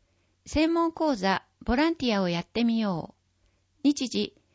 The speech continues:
八月二十三日火曜、十時三十分から十一時三十分。定員八名。内容、ボランティアについて。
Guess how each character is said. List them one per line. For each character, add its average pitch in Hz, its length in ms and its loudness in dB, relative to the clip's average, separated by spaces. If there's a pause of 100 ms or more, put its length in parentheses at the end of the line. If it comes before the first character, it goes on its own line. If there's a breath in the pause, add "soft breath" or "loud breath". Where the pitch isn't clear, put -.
(140)
八 226 300 -2
月 320 240 2
二 320 140 4
十 262 200 0
三 269 240 2
日 226 260 -2
火 214 160 -2
曜、 214 360 0 (520)
十 330 200 0
時 285 140 -2
三 269 240 2
十 285 160 -4
分 226 260 -4
か 208 140 -2
ら 190 340 0
十 285 200 0
一 311 200 -6
時 240 80 -6
三 226 260 -2
十 226 140 -4
分。 - 400 -4 (580)
定 285 300 2
員 269 340 2
八 - 420 -4
名。 202 360 2 (520)
内 277 280 4
容、 240 400 0 (140)
ボ 233 100 0
ラ 302 140 2
ン 330 60 0
テ 247 100 -4
ィ 214 80 0
ア - 20 0
に 185 140 -2
つ - 160 -8
い 190 100 -2
て。 - 300 -8